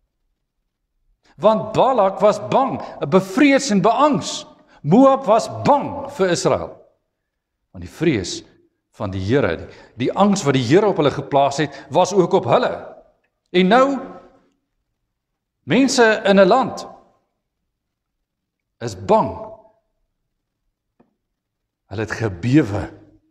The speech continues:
Nuus het versprei van sake wat vooraf gebeur het, want Israel is uit Egipte nie sonder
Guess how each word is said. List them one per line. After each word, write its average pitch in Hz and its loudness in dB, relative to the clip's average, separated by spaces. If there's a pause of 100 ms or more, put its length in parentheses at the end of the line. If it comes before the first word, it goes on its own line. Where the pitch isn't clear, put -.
(1300)
Nuus 247 2
het 226 -2
versprei 233 0
van 196 -2 (1120)
sake 220 0
wat - 0
vooraf 202 2
gebeur 175 2
het, 127 -2 (420)
want 202 0 (400)
Israel 254 2
is - -2 (520)
uit 185 -2
Egipte 143 0 (500)
nie 240 -2
sonder 180 -2